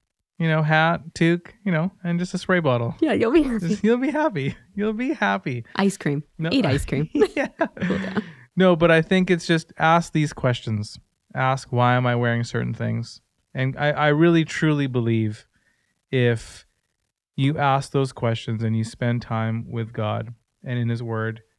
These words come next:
Speaker 1: He will give you answers. I promise you, He will give you answers, and He will prompt you, He will speak to you, and you will be able to discern and hear His voice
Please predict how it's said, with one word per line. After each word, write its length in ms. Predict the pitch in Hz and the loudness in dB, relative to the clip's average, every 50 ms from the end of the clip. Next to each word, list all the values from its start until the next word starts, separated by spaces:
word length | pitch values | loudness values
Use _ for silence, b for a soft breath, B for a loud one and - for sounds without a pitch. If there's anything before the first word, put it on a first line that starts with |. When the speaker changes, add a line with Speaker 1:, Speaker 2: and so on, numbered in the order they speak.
| _ | _
Speaker 1:
He 220 | - - 156 156 147 | -8 -4 -2 0 0
will 300 | 131 135 135 139 139 135 | 2 2 2 2 2 2
give 280 | 127 117 127 123 113 | 0 -2 -2 -2 -2
you 220 | 117 117 117 117 120 | -2 -2 -2 -2 -2
answers. 680 | 117 117 107 107 110 117 - - - - 120 - - - _ _ _ _ _ _ _ _ _ _ _ _ _ - | -2 -2 -2 -4 -4 -6 -8 -10 -12 -12 -14 -16 -20 -20 _ _ _ _ _ _ _ _ _ _ _ _ _ -10
I 100 | - 117 | -8 -8
promise 540 | 113 - - - 123 127 131 139 131 131 - | -8 -6 -4 -2 0 0 0 0 -2 -4 -6
you, 100 | 131 127 | -6 -4
He 100 | 123 123 | -4 -2
will 120 | 120 117 | -2 -4
give 180 | 113 113 117 113 | -4 -4 -4 -4
you 140 | 113 110 107 | -4 -4 -4
answers, 320 | 110 110 107 - 117 110 | -4 -6 -8 -8 -10 -6
and 60 | 117 | -6
He 60 | 120 117 | -4 -4
will 140 | 113 110 | -4 -6
prompt 440 | 107 - - 120 120 120 120 117 - | -8 -6 -2 -2 0 0 -2 -2 -4
you, 120 | 127 123 120 | -6 -6 -4
He 140 | 123 123 | -4 -4
will 260 | 117 117 113 110 107 107 | -4 -4 -4 -4 -6 -8
speak 360 | - - - - 135 131 127 | -10 -12 -6 -2 -2 -2 -2
to 140 | - - 127 | -4 -6 -4
you, 260 | 123 123 123 123 120 - b b b b b b b b b | -4 -4 -4 -6 -8 -12 b b b b b b b b b
and 340 | 135 131 123 117 117 120 127 | -2 0 0 2 0 0 0
you 160 | 127 127 131 131 | 0 0 0 2
will 120 | 131 123 | 2 0
be 120 | 120 123 | 0 0
able 160 | 120 117 117 113 | 0 -2 -2 -4
to 100 | - 113 | -4 -4
discern 500 | 110 110 - - - 120 117 120 127 123 | -4 -4 -6 -4 -4 -2 0 0 0 0
and 140 | 113 107 | -2 -4
hear 260 | 107 - 120 117 120 123 | -4 -2 0 0 0 0
His 160 | 131 127 117 | 0 -2 -2
voice 500 | 117 117 113 110 110 113 113 - - | -2 -2 -2 0 -2 -2 -4 -8 -12